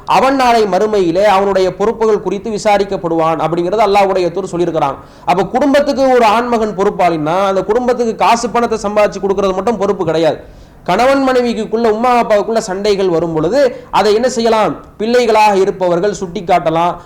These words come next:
அந்த தவறு என்ன செய்யணும்னா, இப்ப ஒரு ஃபார்மாலிட்டி இருக்குல்ல, அதாவது ஒரு ஃபார்முலா ஒண்ணு இருக்கு. என்ன ஃபார்முலா இருக்கு? ஆண் மகன்னா அவர் வந்து உம்மா செல்லம், அஹ், பெண்ணாக இருக்கக்கூடியவர்கள் வாப்பா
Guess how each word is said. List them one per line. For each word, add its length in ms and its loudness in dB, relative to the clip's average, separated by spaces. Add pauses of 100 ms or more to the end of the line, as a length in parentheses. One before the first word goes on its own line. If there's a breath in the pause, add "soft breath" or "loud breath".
(140 loud breath)
அந்த 240 -2
தவறு 320 2
என்ன 180 2
செய்யணும்னா, 220 0
இப்ப 200 0
ஒரு 260 2
ஃபார்மாலிட்டி 520 2
இருக்குல்ல, 460 0 (200)
அதாவது 640 2 (300 loud breath)
ஒரு 420 2
ஃபார்முலா 500 2
ஒண்ணு 240 2
இருக்கு. 340 -2 (100)
என்ன 220 0
ஃபார்முலா 340 2
இருக்கு? 420 -2 (400 loud breath)
ஆண் 340 -2
மகன்னா 380 0 (240)
அவர் 280 2
வந்து 240 0
உம்மா 200 0
செல்லம், 360 -2 (500)
அஹ், 400 2
பெண்ணாக 480 2
இருக்கக்கூடியவர்கள் 600 2
வாப்பா 260 2